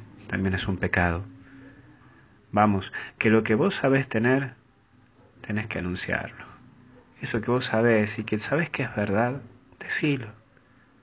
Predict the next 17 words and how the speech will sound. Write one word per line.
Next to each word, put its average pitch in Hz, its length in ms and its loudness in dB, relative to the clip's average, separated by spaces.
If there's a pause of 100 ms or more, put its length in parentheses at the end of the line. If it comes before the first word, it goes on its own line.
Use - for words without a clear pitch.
(120)
Sé 139 220 2
que 101 100 0
se 95 80 0
te 92 80 -2
pueden 104 220 6
armar 104 280 6
algunas 104 240 4
cositas 107 480 0
pesadas, 98 680 0 (880)
pero 110 120 -4
defendé 110 320 -6
la 107 120 0
verdad. 98 420 -2 (1000)
Si - 180 -4
no, 139 200 0 (160)
por 113 140 -4
favor, 113 360 2